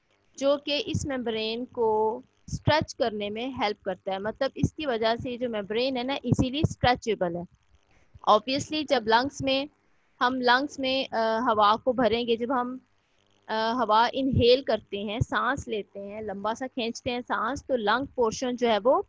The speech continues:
Speaker 1: हवा से भर जाएगा, fill up हो जाएगा, just like a balloon, ठीक है।
Speaker 2: ओके।
Speaker 1: तो जब ये balloon की तरह fill
Speaker 2: ओके।
Speaker 1: up होगा ना, तो इसकी membrane stretch होके खुल जाएगी, बड़ी हो जाएगी size में। तो इसकी stretching के लिए अल्लाह ताला ने ये system दिया हुआ है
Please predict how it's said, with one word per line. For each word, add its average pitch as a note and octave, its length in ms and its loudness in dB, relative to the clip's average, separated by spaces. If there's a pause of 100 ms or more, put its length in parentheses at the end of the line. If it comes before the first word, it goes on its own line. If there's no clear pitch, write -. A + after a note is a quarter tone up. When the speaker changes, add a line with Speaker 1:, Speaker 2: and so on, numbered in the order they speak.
(520)
Speaker 1:
हवा G3+ 320 4
से B3 160 2
भर A3+ 240 2
जाएगा, F#3+ 440 -2
fill C4 260 -2
up C4+ 160 4
हो A3 80 2
जाएगा, G#3 220 0
just A#3 340 -2
like G#3+ 160 -2
a A#3+ 100 -6
balloon, G3+ 420 -4 (920)
ठीक C4 200 -2
है। C#4+ 140 2
Speaker 2:
ओके। - 0 - (380)
Speaker 1:
तो C4 60 -4
जब C4 200 2
ये C#4 60 -4
balloon C4 340 2
की E4 60 -8
तरह D#4 160 2
fill D#4+ 140 -2
Speaker 2:
ओके। D#4+ 180 0
Speaker 1:
up E4+ 100 -6
होगा C4+ 260 2
ना, C4+ 160 0
तो C#4+ 100 -4
इसकी D4 300 -4
membrane C4 420 2
stretch - 420 0
होके C#4 360 -2
खुल C#4+ 400 0
जाएगी, B3 380 0
बड़ी G#3+ 280 -2
हो G3+ 120 0
जाएगी F3+ 280 -8
size F#3 400 -8
में। F3 120 -10
तो - 180 -12
इसकी D4 280 -10
stretching C#4+ 480 -2
के B3 180 0
लिए G#3+ 200 -2
अल्लाह A3+ 240 -2
ताला A#3 240 -2
ने A#3 100 -4
ये A#3 100 -4
system C4+ 400 -8
दिया G3 200 -4
हुआ F3+ 140 -2
है G3 100 -8